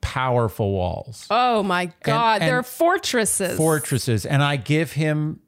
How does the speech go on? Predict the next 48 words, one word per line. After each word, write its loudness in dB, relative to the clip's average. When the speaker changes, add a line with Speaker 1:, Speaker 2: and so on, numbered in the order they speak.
Speaker 1:
the -2
benefit -2
of -8
the -2
doubt. 2
I -2
think -4
we 0
all 2
should 0
understand 0
that -2
Jamie -2
went -2
through 0
things -2
that -4
in 2
your 2
worst 0
nightmares 2
you 2
wouldn't 0
go -4
through. -8
Speaker 2:
Mm-hmm. -4
Speaker 1:
And 0
as 0
a 0
result, 0
he 0
has 2
built 0
walls. -4
Speaker 2:
Yes. -2
Speaker 1:
And 2
one 2
of -2
those 2
walls 2
prevented -2
him 0
from 0
writing 0
a 0
poem 0
about -2
himself. -6